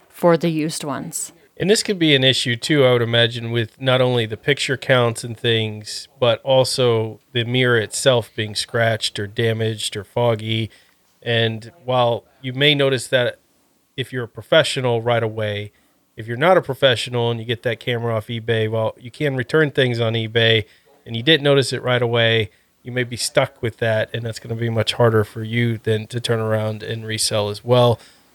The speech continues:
Speaker 2: uh, without taking the risk of it being sent back. So I think the idea of going mirrorless is a really good one for a lot of people, especially in the entry world.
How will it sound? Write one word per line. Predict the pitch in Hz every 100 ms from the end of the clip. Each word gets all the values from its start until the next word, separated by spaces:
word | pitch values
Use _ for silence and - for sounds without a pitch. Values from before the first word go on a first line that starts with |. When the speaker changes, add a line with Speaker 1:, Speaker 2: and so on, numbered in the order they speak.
| -
Speaker 2:
uh, | 113
without | 113 120 110
taking | 120 123
the | 113
risk | 117 113 -
of | 113
it | 113
being | 120 110 107
sent | 113 98 120
back. | 131 127 117 -
So | - 123 143
I | 160
think | 214 180
the | 160
idea | 143 127 131
of | 123
going | 127 117 117
mirrorless | 120 123 120 120 110 120
is | 110 113
a | 110
really | 117 113 107
good | - 147 143
one | 143 139
for | 123 123
a | 117
lot | 120 120
of | 117
people, | 123 117 120
especially | - 120 - 120 117
in | 110
the | 107 139
entry | 135 143 131
world. | 127 127 120